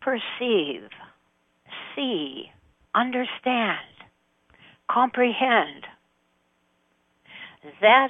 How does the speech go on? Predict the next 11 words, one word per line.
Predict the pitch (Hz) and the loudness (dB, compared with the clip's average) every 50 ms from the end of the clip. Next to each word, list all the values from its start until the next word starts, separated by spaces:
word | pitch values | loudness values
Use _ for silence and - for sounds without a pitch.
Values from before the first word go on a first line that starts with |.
| - - | -2 -6
which | - 147 - - - | -6 -6 -4 -4 -2
is | 220 226 214 220 226 208 - - - _ _ _ _ _ _ _ _ _ _ _ _ _ _ _ _ _ _ _ _ _ _ _ - | 0 2 2 2 0 -2 -6 -12 -20 _ _ _ _ _ _ _ _ _ _ _ _ _ _ _ _ _ _ _ _ _ _ _ -4
consistent | - 214 190 - - - - - 320 - - - - - 151 143 135 139 - - | -2 -2 -2 -4 -8 -8 -4 -2 -2 -2 -4 -6 -6 -4 -4 -4 -6 -8 -8 -6
with | 170 165 | -6 -6
the | - 185 175 - - | -6 -8 -10 -8 -6
state | - 185 196 185 | -4 -4 -4 -4
of | 190 - - | -6 -6 -6
consciousness | - - 185 185 - - - 156 - - 156 151 147 147 - - | -6 -6 -6 -10 -14 -14 -18 -18 -18 -18 -18 -18 -18 -16 -12 -12
that | 156 139 | -12 -12
we're | - 147 | -12 -14
in. | - - - 160 156 | -16 -14 -10 -8 -8